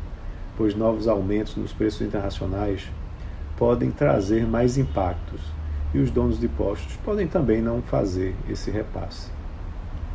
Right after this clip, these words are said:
O projeto tem mérito, pois cobrar mais de trinta por cento de I C M S sobre itens essenciais, como esses que eu mencionei, representa um peso significativo no orçamento das famílias.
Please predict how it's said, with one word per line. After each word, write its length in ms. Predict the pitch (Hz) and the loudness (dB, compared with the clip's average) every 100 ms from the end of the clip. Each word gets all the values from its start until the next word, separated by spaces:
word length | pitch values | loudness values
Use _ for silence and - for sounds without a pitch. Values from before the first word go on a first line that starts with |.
| - - | -6 -4
O 60 | 101 | -2
projeto 480 | 123 113 104 113 - | 2 4 6 4 2
tem 160 | - 107 | 0 2
mérito, 480 | 98 110 113 117 - - - - - | 2 2 2 -2 -6 -6 -6 -4 0
pois 140 | 151 | 0
cobrar 440 | - 160 113 98 | 4 4 4 2
mais 240 | 101 107 107 | 2 0 0
de 120 | 101 | 0
trinta 420 | - 139 196 214 | 0 0 2 0
por 180 | 190 175 | -2 -2
cento 440 | 143 120 98 - | -2 -2 -2 -4
de 100 | 98 | -4
I 40 | 104 | -4
C 160 | - 135 | 0 2
M 200 | 127 101 | 4 2
S 220 | 92 - | 0 -4
sobre 340 | - 120 113 | -2 2 4
itens 380 | 104 139 147 127 | 6 4 4 2
essenciais, 680 | 123 - 117 - 95 95 - - - - - - - - | 2 0 -2 2 0 2 -2 -6 -8 -10 -10 -10 -10 -6
como 340 | - 113 110 107 | 0 2 4 4
esses 260 | 104 - | 2 0
que 80 | - | -2
eu 60 | 104 | 0
mencionei, 640 | 95 - 139 107 101 117 - - - - | 0 0 2 4 2 0 -4 -8 -8 -6
representa 800 | 156 175 135 143 147 165 165 156 - - - | 0 4 6 6 6 8 8 8 0 -8 -4
um 240 | 131 139 147 - | 0 0 0 2
peso 280 | 143 143 151 | 6 6 4
significativo 920 | - - 175 196 - 165 - 127 139 | 2 4 4 4 4 4 4 2 4
no 80 | 143 | 4
orçamento 460 | 143 160 139 131 135 | 2 2 2 2 2
das 140 | 135 | 0
famílias. 520 | - 175 107 92 - | 2 4 4 2 -2